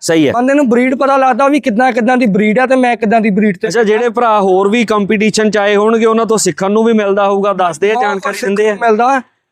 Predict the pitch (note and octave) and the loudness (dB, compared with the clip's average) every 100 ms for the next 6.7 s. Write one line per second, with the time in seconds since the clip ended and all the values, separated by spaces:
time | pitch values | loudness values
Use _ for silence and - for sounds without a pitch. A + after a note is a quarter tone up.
0 | _ _ - G3+ A#3+ C#4+ C#4 C#4 C#4+ A3 | _ _ -4 -2 -2 0 0 2 0 0
1 | C#4 D4 A#3 C4 D#4 C#4+ C#4 A3+ A3 A3 | 0 0 0 0 2 2 2 2 0 0
2 | A#3+ A#3 A#3 G#3+ A3 A3 A3 D4+ C4+ - | 0 0 0 2 2 2 2 0 -2 -2
3 | F3 D3+ B2+ G#2+ A#3 C4+ C4+ C4+ C4+ C#4 | -2 0 -2 -2 -4 0 0 0 0 -2
4 | A3 G#3+ A3+ A3+ A3 A#3+ A#3+ A3+ - F#3 | -2 0 0 0 0 2 2 0 -2 0
5 | F3+ C#3+ C4+ C#4 A#3 A3+ A#3 A#3 A3 G3+ | 0 2 0 0 0 0 2 0 0 0
6 | A#3+ B3+ A3 G3 G3+ C4+ | 0 0 0 0 0 0